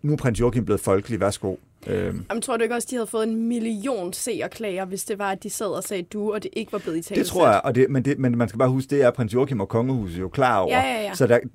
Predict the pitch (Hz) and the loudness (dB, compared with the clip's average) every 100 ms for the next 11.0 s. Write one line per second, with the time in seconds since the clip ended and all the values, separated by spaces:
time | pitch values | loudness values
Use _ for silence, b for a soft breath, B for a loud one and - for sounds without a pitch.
0 | 123 110 143 - 151 120 160 202 131 104 | -6 0 0 2 0 0 2 2 2 2
1 | 117 101 107 127 160 139 110 101 90 85 | -2 -4 2 6 6 4 4 4 2 -2
2 | _ 120 98 95 123 123 135 - 113 98 | _ 2 6 6 6 2 2 0 0 0
3 | 92 87 98 90 - 127 - 95 - 104 | -4 -4 -2 -2 0 -2 0 -2 -2 -2
4 | - 104 95 101 107 - 107 113 107 98 | -2 -2 -2 -2 -4 -2 -4 -2 -6 -6
5 | B B 117 107 101 151 - 98 104 - | B B -2 -2 0 0 2 2 2 0
6 | 123 127 170 117 - 117 - 113 - - | -4 -4 -4 -4 -4 -4 -2 -4 -2 -4
7 | 127 - 107 92 107 101 - 113 95 92 | -4 -4 -6 -4 -2 -2 0 -2 -2 0
8 | 123 - - 92 190 208 196 202 - 226 | 0 0 -4 -4 0 2 2 0 -2 -2
9 | 226 - 202 214 185 190 190 117 131 - | -4 -6 -8 -8 -8 -4 0 0 -2 -2
10 | 120 120 - - - - 107 - 127 104 | -2 -2 -4 -10 -8 -6 -6 -4 -4 -4